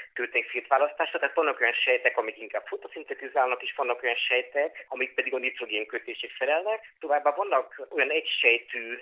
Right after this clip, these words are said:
cianobaktériumok, amik ezt úgy választják szét, hogy nappal fotoszintetizálnak, és a nitrogén kötést éjszaka csinálják. Mi egy ilyen nagyon apró méretű, mint egy két mikron, tehát az,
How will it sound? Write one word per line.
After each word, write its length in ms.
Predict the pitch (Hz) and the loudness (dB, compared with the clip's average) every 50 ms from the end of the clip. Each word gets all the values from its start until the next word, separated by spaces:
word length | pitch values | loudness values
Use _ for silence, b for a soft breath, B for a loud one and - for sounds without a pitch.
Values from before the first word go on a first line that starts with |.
| - _ - | -14 _ -10
cianobaktériumok, 920 | - 123 120 117 123 131 - - - 156 151 151 165 175 185 - - 151 | -6 -4 -2 0 0 0 -2 -2 -8 -8 -8 -6 -4 -4 -4 -2 -2 -2
amik 240 | 147 147 143 - 151 | -2 -2 -4 -4 -4
ezt 200 | 143 - - - - - | -4 -4 -6 -14 -20 -20
úgy 220 | - 349 190 - | -14 -12 -6 0
választják 520 | - 131 113 120 120 - - - 117 113 - - - | 4 4 4 4 2 -2 -2 0 0 0 0 -2 -6
szét, 240 | - 143 160 160 - - - | -4 -4 -4 -4 -8 -10 -6
hogy 200 | 135 120 120 - | -4 -4 -4 -2
nappal 380 | 139 135 131 - - - 107 107 | 0 0 0 0 0 0 -2 -2
fotoszintetizálnak, 1080 | - - 180 - 139 - - - - 139 - 139 131 120 135 123 127 135 139 147 139 - B B B B B | -2 -4 -10 -10 -10 -10 -12 -14 -14 -14 -12 -12 -2 2 4 4 4 4 2 2 0 -2 B B B B B
és 100 | B - | B -4
a 60 | 147 | -4
nitrogén 500 | 160 190 - - 135 120 117 113 113 - | -4 -8 -8 -6 -6 -4 -2 -2 -4 -4
kötést 680 | - - 135 131 - - 156 156 160 160 - - - - - | -4 -4 -6 -6 -4 -2 0 0 0 0 -4 -8 -14 -16 -10
éjszaka 840 | - 156 131 123 - - 120 110 - - 120 107 101 113 117 - - | -6 -4 -4 -4 0 2 0 0 2 2 4 4 6 4 4 2 -2
csinálják. 680 | - - - 113 107 104 107 110 113 120 120 117 - - - B B B B B B B B B B | -2 -2 0 2 2 2 2 2 0 -2 -4 -4 -8 -12 -18 B B B B B B B B B B
Mi 200 | - 139 147 151 | -8 -2 0 0
egy 160 | 147 151 139 | 0 0 0
ilyen 300 | 190 160 123 120 127 131 - - | 0 2 2 2 0 -4 -6 -4
nagyon 280 | 151 156 143 139 131 | -2 0 0 2 4
apró 320 | 135 135 - - 135 127 117 | 4 4 2 2 -4 -4 -2
méretű, 500 | 123 131 123 117 127 123 120 - - 123 | 2 4 4 6 4 4 2 0 -6 -8
mint 120 | 120 - | -6 -6
egy 80 | 123 - | -8 -8
két 300 | - - 131 117 - - | -2 0 0 0 0 -2
mikron, 540 | 127 123 120 - - 127 113 107 110 117 - | -10 -12 -12 -10 -6 -2 0 0 0 0 0
tehát 160 | - 113 - | -2 -2 0
az, 140 | 120 113 113 | 0 -2 -2